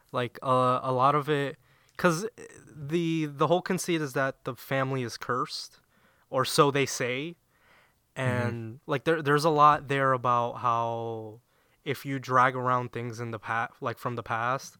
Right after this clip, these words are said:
Speaker 1: like, they will drag you down. Uh, I, I think that's pretty, like, well established actually in, in that first thing that you said about how the family, um, the great grandfather, I think his daughter and her husband,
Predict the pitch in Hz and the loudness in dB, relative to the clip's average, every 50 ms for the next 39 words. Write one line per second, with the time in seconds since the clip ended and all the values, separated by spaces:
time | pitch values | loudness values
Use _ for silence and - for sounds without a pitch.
0 | _ _ _ _ _ - 120 - _ - 123 127 123 120 123 120 117 117 - 120 | _ _ _ _ _ -10 -10 -8 _ -2 -2 -2 -2 -2 -4 -4 -6 -6 -4 -4
1 | 113 117 113 120 110 107 113 110 110 120 127 139 147 151 151 151 - _ _ _ | -4 -4 -6 -8 -10 -10 -8 -6 -4 -4 -4 -6 -6 -8 -10 -12 -16 _ _ _
2 | _ _ _ _ _ _ _ 139 123 117 113 113 - 135 135 - - 139 139 - | _ _ _ _ _ _ _ -6 -4 -4 -4 -4 -2 -2 -2 0 0 0 2 2
3 | 165 143 165 151 - - - - 170 160 165 165 151 143 147 147 135 120 - 127 | 2 2 2 0 0 -2 -2 -2 0 0 2 0 -2 -2 -2 -4 -4 -4 -4 -2
4 | 120 127 127 131 135 123 - - - 123 120 131 135 139 131 - - 135 131 135 | 0 2 2 2 2 -2 -4 -4 -4 -2 -2 -2 -2 -4 -6 -6 -4 -4 -4 -4
5 | - - 147 139 135 135 131 127 123 123 120 131 - - 131 127 127 117 117 - | -4 -6 -6 -6 -6 -6 -8 -8 -8 -8 -10 -12 -12 -10 -6 -6 -4 -6 -6 -4
6 | - 127 131 - - 143 143 135 135 139 - - 139 - - 143 143 143 151 151 | -2 -2 -2 -2 -4 -8 -8 -6 -8 -10 -10 -10 -12 -10 -6 -6 -6 -6 -8 -10
7 | - - _ _ _ _ _ - - _ _ - 127 123 120 117 113 123 120 113 | -12 -20 _ _ _ _ _ -20 -20 _ _ -2 2 2 2 4 2 2 -2 -2
8 | - - - 123 123 123 123 127 123 120 117 123 - - _ _ _ _ _ _ | -4 -4 -2 -2 -2 -2 -2 -2 -2 -4 -4 -6 -10 -14 _ _ _ _ _ _
9 | _ _ _ _ _ _ - 117 110 110 107 107 101 101 104 - _ - 123 120 | _ _ _ _ _ _ -8 -8 -8 -8 -10 -12 -14 -14 -16 -12 _ -8 -8 0
10 | - 135 131 139 135 131 135 135 131 - - 135 127 127 120 123 123 120 123 120 | 2 2 2 2 2 2 2 2 2 2 2 4 4 4 2 0 -2 -2 -2 -2
11 | 120 123 120 117 113 - 131 120 117 - - - 123 120 117 110 107 110 - - | -2 -4 -6 -8 -8 -8 -8 -8 -8 -10 -8 -6 -6 -6 -6 -8 -10 -12 -14 -14
12 | - - - - - - _ _ _ _ _ _ _ _ _ _ _ _ _ _ | -14 -14 -16 -18 -20 -20 _ _ _ _ _ _ _ _ _ _ _ _ _ _
13 | - 123 120 131 139 147 151 151 147 131 127 123 101 - - 131 127 127 113 123 | 0 2 4 6 6 6 6 6 4 4 0 -2 -6 -4 -2 0 0 0 2 0
14 | 127 131 131 127 135 143 151 160 170 175 185 - | -2 -2 -2 -4 -6 -6 -6 -6 -8 -10 -12 -14